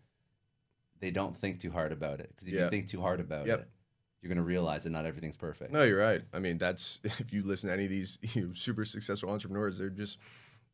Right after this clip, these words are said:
Speaker 2: they just fuck it and go all in. <laughs> I mean, you
Speaker 1: Yeah,
Speaker 2: just
Speaker 1: because you gotta have a little bit,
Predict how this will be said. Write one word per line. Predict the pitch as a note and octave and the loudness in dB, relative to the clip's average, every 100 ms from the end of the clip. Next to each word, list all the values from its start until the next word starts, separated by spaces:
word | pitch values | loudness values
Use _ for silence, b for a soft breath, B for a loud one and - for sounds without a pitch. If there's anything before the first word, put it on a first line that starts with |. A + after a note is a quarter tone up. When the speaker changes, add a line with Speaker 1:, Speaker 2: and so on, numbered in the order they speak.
| _ _ _ | _ _ _
Speaker 2:
they | - | -10
just | D#2+ F2+ - | -8 -8 -8
fuck | - G#2 A2 | -4 -2 -2
it | B1 | -4
and | F2 | -2
go | F2+ | 0
all | F#2 G2+ | 2 0
in. | G#2+ F#2+ B2 | 0 0 0
<laughs> | |
I | E3+ A#2 | 2 2
mean, | G#2+ | 0
you | G2+ | 2
Speaker 1:
Yeah, | B2 C3+ | 4 4
Speaker 2:
just | A#2+ A#2 | 4 2
Speaker 1:
because | B2 | 2
you | B2 | 4
gotta | C3+ F3 | 6 8
have | E3+ D3 | 6 6
a | |
little | C#3 C#3 | 4 4
bit, | B2+ B2+ | 4 4